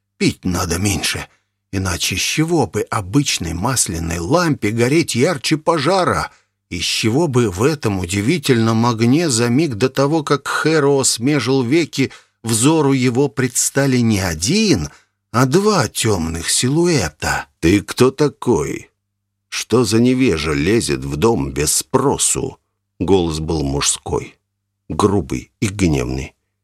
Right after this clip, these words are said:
"Я Адзаки Хэро. А ты кто такой?"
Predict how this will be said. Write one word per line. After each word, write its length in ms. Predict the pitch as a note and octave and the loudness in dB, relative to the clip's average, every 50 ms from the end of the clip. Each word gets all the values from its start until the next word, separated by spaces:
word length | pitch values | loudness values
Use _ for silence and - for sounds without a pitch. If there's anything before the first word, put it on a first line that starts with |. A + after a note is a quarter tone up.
| _ _ _ _ _ _ _ _ - | _ _ _ _ _ _ _ _ -4
"Я 600 | - G2+ G2 G#2+ A#2 B2+ C#3 D3+ D3+ C3+ G#2+ E2+ - _ _ _ _ _ _ _ _ _ _ _ _ _ _ _ _ - | -2 2 2 4 4 4 4 4 4 2 0 -2 -6 _ _ _ _ _ _ _ _ _ _ _ _ _ _ _ _ -2
Адзаки 1120 | - A2 A2 D#2 D#2+ D#2+ D#2 F2 G#2 A#2 A#2+ - E3 E3 D#3+ D3 C3+ B2 A2+ F#2+ E2+ D2 C#2 | 0 0 0 0 -2 0 2 2 2 2 2 2 2 4 4 4 4 2 2 2 0 -2 -2
Хэро. 760 | - - - - B2 C3 C3+ C3 C3 C3+ B2+ A#2 A2+ G#2+ G2 - _ _ _ _ _ _ _ _ _ _ _ _ _ _ _ - | -2 -2 -2 0 2 2 4 4 4 4 2 2 0 -2 -4 -8 _ _ _ _ _ _ _ _ _ _ _ _ _ _ _ -2
А 280 | - F2 E2 D2+ D2 C2+ - - _ _ _ - | 0 2 2 2 0 -2 -4 -8 _ _ _ 0
ты 120 | F#3 F3 | 0 0
кто 220 | - - - C3+ | 0 0 -2 0
такой?" 400 | A2 G#2+ F#2+ - - D2+ C#2 - | 0 0 -4 -4 -6 -8 -8 -8